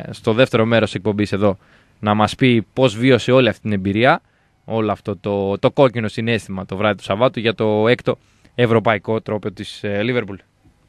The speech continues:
Στα του παοκ και του Άρη δεν υπάρχει, είναι η αλήθεια, και ιδιαίτερη κινητικότητα όσον αφορά το ρεπορτάζ.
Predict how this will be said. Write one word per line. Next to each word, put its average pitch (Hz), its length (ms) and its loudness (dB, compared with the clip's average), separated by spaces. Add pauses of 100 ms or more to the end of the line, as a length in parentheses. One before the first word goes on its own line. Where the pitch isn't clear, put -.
(120)
Στα 139 360 4
του 139 140 -2
παοκ 180 260 6
και 160 140 -4
του 160 200 0
Άρη 147 640 2 (160)
δεν 151 380 2
υπάρχει, 107 520 0
είναι 107 180 -2
η 104 40 2
αλήθεια, 104 400 0
και 104 460 0
ιδιαίτερη 104 840 0
κινητικότητα 110 840 0
όσον 104 220 -2
αφορά 98 340 2
το 98 560 2
ρεπορτάζ. 104 640 0